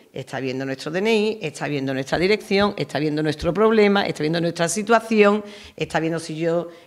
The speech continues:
tengo una ayuda económica o si tengo una ayuda a domicilio, si tengo. Entonces, eso también, eh, atenta a la protección de datos. Entonces, es tan sencillo como volverle a preguntar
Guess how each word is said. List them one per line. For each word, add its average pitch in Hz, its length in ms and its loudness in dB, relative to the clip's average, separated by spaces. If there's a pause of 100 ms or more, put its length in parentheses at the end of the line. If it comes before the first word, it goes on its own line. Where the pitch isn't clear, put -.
tengo 175 280 0
una 170 180 0
ayuda 170 1080 4
económica 226 720 4
o 240 40 0
si 190 160 -8
tengo 170 360 2
una 170 160 0
ayuda 170 360 2
a 165 40 2
domicilio, 240 760 4
si 226 140 -6
tengo. 175 220 -4 (360)
Entonces, 147 460 -2 (320)
eso 143 260 -4
también, 175 540 0 (320)
eh, 165 260 2
atenta 180 680 2 (120)
a 147 120 -4
la 151 140 -2
protección 147 580 -4
de 156 80 0
datos. 226 400 0 (320)
Entonces, 151 420 -2 (200)
es 226 220 0
tan 208 220 2
sencillo 277 640 0 (500)
como 202 240 2
volverle 202 360 2
a - 20 0
preguntar 233 600 -2